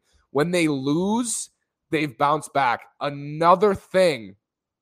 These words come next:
that reminds me of the twenty nineteen, twenty twenty Twins. When they struggled and they had a rough series, a rough stretch of games, they found a way to flip that around quickly. And that's another thing winning teams do.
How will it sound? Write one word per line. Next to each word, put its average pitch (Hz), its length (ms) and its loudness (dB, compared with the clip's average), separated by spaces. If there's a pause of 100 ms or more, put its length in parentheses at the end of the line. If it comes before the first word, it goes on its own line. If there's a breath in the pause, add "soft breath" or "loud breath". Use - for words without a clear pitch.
(180)
that 127 160 -4
reminds 139 460 -4
me 151 100 -6
of 139 100 -6
the 123 100 -10
twenty 135 280 -12
nineteen, 131 580 -12 (280)
twenty 135 260 -6
twenty 127 300 -8
Twins. 80 480 -14 (500)
When 110 160 -10
they 101 140 -8
struggled 156 680 4
and 113 140 -8
they 98 100 -6
had 127 220 -4
a 170 40 -2
rough 165 220 2
series, 135 640 -6 (320)
a - 80 -14
rough 107 280 -2
stretch 156 300 -2
of 147 120 -6
games, 139 420 -4 (220)
they 120 100 -6
found 143 320 -2
a 156 60 -2
way 143 120 2
to 143 80 0
flip - 300 -8
that 139 140 -2
around 131 320 -4
quickly. 135 640 -6
And 120 120 -10
that's 127 200 -8
another 139 340 -4
thing 139 260 -12
winning 127 280 -12
teams 113 400 -16
do. 131 340 -2